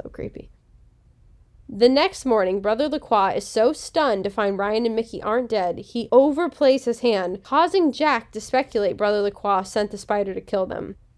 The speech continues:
Fair enough. And the explanation for why they aren't dead is sufficiently clever.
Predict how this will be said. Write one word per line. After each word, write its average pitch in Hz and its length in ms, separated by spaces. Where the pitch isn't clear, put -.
Fair 202 320
enough. 202 400
And 247 140
the 247 100
explanation 262 640
for 202 120
why 196 240
they 202 140
aren't 208 240
dead 202 240
is 226 180
sufficiently - 920
clever. 196 500